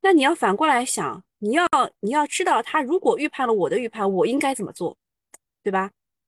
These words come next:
然后中信建投的陈果团队则表示，当前不应减仓，下周应该要逐步加仓。唉，这个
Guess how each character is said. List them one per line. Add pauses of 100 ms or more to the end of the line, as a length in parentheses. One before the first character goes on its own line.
(1300)
然
后
中
信
建
投
的
陈
果
团
队
则
表
示， (320)
当
前
不
应
减
仓，
下
周
应
该
要
逐
步
加
仓。 (1000)
唉， (800)
这
个